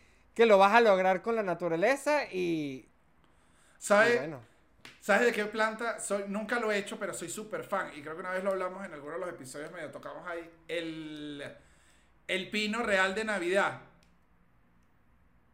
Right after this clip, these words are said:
Speaker 2: Me parece increíble cuando la gente pone el pino de verdad. Lo que
Speaker 1: Sí,
Speaker 2: pasa es que
Speaker 1: sí.
Speaker 2: es un toque de mutilación. O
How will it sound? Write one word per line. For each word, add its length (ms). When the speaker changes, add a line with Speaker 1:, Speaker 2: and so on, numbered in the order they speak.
Speaker 2:
Me 180
parece 400
increíble 800
cuando 280
la 100
gente 240
pone 240
el 100
pino 280
de 120
verdad. 520
Lo 200
que 100
Speaker 1:
Sí, 20
Speaker 2:
pasa 260
es 60
que 340
Speaker 1:
sí. 100
Speaker 2:
es 140
un 180
toque 240
de 60
mutilación. 640
O 120